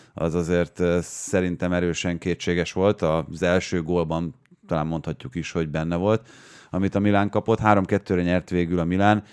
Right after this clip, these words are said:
és a leggyomorforgatóbb számomra az volt, amit utána Gianni Infantino a fifa elnökeként, ö, turnézott ezzel, hogy ők akkor elítélik a rasszizmus minden fajtáját, és egyébként a megoldás az volt,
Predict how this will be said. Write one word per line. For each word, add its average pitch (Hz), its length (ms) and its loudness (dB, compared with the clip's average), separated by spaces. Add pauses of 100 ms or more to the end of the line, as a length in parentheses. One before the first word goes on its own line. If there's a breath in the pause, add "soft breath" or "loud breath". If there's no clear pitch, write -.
(220 loud breath)
és - 320 -4
a 92 100 0
leggyomorforgatóbb 117 1000 4
számomra 117 520 4
az 117 120 4
volt, 101 320 4
amit 98 260 -2
utána 98 560 0
Gianni 101 280 2
Infantino 87 580 -2
a 85 60 0
fifa 92 320 -2
elnökeként, 85 840 -2
ö, 85 120 0
turnézott 85 720 -4
ezzel, 85 400 0
hogy 87 160 0
ők 82 160 -4
akkor 87 260 -4
elítélik 82 420 -2
a 85 40 -4
rasszizmus 82 520 -6 (560 loud breath)
minden 107 320 2
fajtáját, 104 720 4 (300 soft breath)
és 98 240 -4
egyébként 107 560 -2 (300)
a 92 240 -2
megoldás 123 500 6
az 120 180 2
volt, 92 360 -2